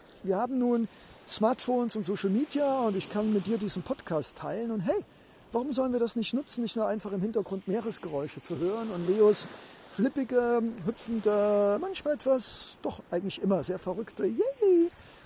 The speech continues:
sondern wir können doch auch Erfahrungen teilen. Und warum sollst du und ich denn noch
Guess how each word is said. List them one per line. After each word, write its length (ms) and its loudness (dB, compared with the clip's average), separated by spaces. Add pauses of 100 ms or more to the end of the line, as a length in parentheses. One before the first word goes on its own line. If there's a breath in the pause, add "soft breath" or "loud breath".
(160 loud breath)
sondern 320 0
wir 80 -2
können 220 -2
doch 120 0
auch 340 4 (140)
Erfahrungen 480 0
teilen. 400 -6 (200)
Und 100 0
warum 320 2
sollst 460 4
du 180 2
und 100 2
ich 220 0
denn 180 0
noch 260 -4